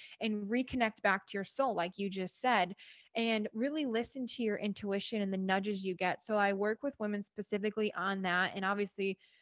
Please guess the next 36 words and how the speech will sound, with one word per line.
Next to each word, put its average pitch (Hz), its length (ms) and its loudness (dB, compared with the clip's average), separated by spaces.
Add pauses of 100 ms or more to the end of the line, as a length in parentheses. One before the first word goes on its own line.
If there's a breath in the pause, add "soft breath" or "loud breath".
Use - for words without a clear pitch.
(340 soft breath)
so 294 320 6
much 233 220 6
more 196 220 4
comes 202 260 2
up, 180 220 4
whether 180 180 6
it's 180 160 0
in 185 140 -4
life 180 260 4
and 190 180 2
or 185 140 0
business. 185 480 -2
So 196 100 2
we, 185 200 -2 (100)
we 269 160 4
just 190 260 -4
dive 175 280 0
into 185 300 -2
that. 185 340 4
Um, 190 340 -2 (720 loud breath)
so - 140 4
I 247 80 8
work 262 220 8
with 285 140 6
them, 233 240 8
and 233 180 0
then 226 320 4
I 240 200 4
am 254 180 2
constantly 247 840 2
on 269 260 2
podcast 285 560 6
recordings 214 560 4
because 240 720 2
I 233 220 4
have 233 260 2